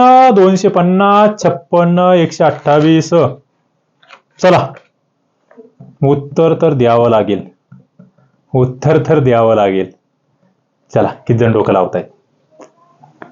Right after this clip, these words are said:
दोन सम संख्या आहे, दोनशे पन्नास सम आहे, छप्पन्न सम आहे, एकशे अठ्ठावीस सम आहे, पण या ठिकाणी घन, घन संख्या आहे का? बघा, इंटरेस्टिंग आहे. घन संख्या आहे का?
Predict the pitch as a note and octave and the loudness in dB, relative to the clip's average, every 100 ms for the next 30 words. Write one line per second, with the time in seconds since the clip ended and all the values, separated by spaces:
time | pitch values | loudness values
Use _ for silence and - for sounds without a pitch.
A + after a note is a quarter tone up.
0 | _ - - F3 A3+ A#3+ A#3 G#3 G3 G3 | _ -6 2 4 4 4 2 2 0 0
1 | F#3+ F#3+ F#3 F#3 F3+ F3 F3 E3 D#3+ E3 | -2 0 0 0 0 -2 -2 -2 -2 -2
2 | D#3+ D#3 D#3 D#3 D#3 D#3 - - - D3 | -2 -2 -2 -2 -2 -4 -6 -8 -4 0
3 | D3 D3 C#3 C#3 C3+ C3 C3 - _ C3+ | 0 0 0 2 2 2 0 -8 _ -6
4 | C3 C#3 C3 - C3 C3 B2+ B2+ A#2+ A#2+ | -2 -2 -2 0 0 0 0 0 0 -2
5 | A#2+ - _ - B2+ B2 A#2+ B2 A#2+ B2 | -6 -14 _ -2 0 2 2 0 0 2
6 | B2 A#2+ A#2 A#2 A#2+ B2+ B2+ - _ _ | 0 0 0 0 -2 -4 -6 -18 _ _
7 | _ _ _ _ - D3 G#3 A#3+ B3+ - | _ _ _ _ -2 2 4 4 2 -2
8 | - _ _ _ _ _ _ _ B2+ C#3+ | -10 _ _ _ _ _ _ _ -2 0
9 | G#3 G#3+ G#3+ A3+ A3 A3 - - _ _ | 2 0 2 0 0 -4 -8 -20 _ _
10 | C3 C#3 F#3 G3 - _ _ - C3 C3+ | -2 0 0 -4 -12 _ _ -6 -4 -2
11 | E3+ E3+ E3+ F3 - _ _ _ _ _ | -4 -4 -4 -6 -10 _ _ _ _ _
12 | - - - - - F3 A#3+ A#3+ A#3 B3 | -20 -20 -20 -6 0 2 2 2 2 2
13 | A#3 A3+ A3 | 4 4 2